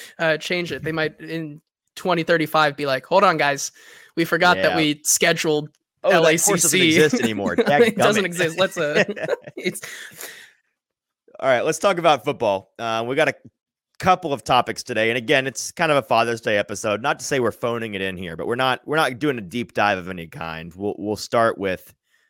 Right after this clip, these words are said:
Speaker 2: um, some more structured offseason episodes on Friday of this week. But a couple of things I wanna mention before we get out of here.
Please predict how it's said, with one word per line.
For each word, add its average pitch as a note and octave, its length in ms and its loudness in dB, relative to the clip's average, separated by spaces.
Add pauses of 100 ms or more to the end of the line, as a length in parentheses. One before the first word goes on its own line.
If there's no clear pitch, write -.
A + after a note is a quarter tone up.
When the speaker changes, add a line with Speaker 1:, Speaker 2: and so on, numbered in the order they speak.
(100)
Speaker 2:
um, F#2 220 -6
some G#2+ 160 -8
more G#2 140 -2
structured G#2 540 -2
offseason F2+ 360 -6
episodes F2 420 -6
on F#2+ 200 -4
Friday F#2+ 440 0
of D#2 80 -10
this - 200 -12
week. D#2+ 200 -10 (200)
But - 140 -2
a - 60 -6
couple A3 260 -2
of E3+ 60 -6
things C#3 180 -6
I - 20 -6
wanna B2 160 -2
mention F2+ 380 -8
before F2 200 -10
we E2+ 80 -10
get E2 100 -10
out D2+ 140 -8
of F2 60 -10
here. D2+ 200 -12